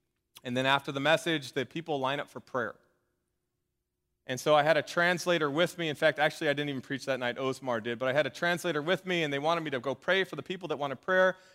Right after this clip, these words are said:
And so I kinda went through the line, and there was a lot of teenagers.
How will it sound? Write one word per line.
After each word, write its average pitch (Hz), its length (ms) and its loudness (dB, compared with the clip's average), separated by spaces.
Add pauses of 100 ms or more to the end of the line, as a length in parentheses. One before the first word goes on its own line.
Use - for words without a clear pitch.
(120)
And 135 100 -4
so 156 160 2
I 143 60 6
kinda 170 240 0
went 180 220 0
through - 120 -8
the 156 80 -2
line, 156 300 2
and 156 40 -4
there 139 60 -4
was 123 80 -8
a 127 40 -6
lot 143 200 0
of 151 140 -10
teenagers. 135 840 -8